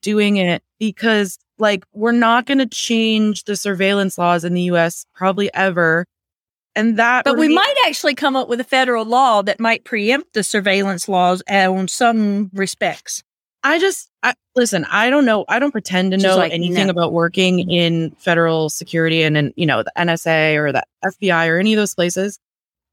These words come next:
Speaker 1: But I know that when I went to hearings on the matter, uh, shortly after, it would have been after the Snowden revelations, but for some reason we were having a new slew of, like, Section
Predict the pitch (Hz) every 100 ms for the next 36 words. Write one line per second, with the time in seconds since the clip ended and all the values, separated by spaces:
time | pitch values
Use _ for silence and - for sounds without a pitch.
0 | - 185 226 214 185 - _ _ _ _
1 | _ _ - 226 262 285 294 269 240 226
2 | 208 208 196 185 - 208 202 185 175 170
3 | 170 165 151 143 156 147 - - - -
4 | 208 196 196 170 175 180 _ 185 175 175
5 | 170 170 180 _ _ _ _ _ _ _
6 | _ _ - 302 339 311 277 277 226 214
7 | 240 233 220 196 185 180 185 175 185 220
8 | 277 269 277 254 233 214 220 202 190 196
9 | 196 - - 190 185 175 175 165 - 190
10 | 180 185 175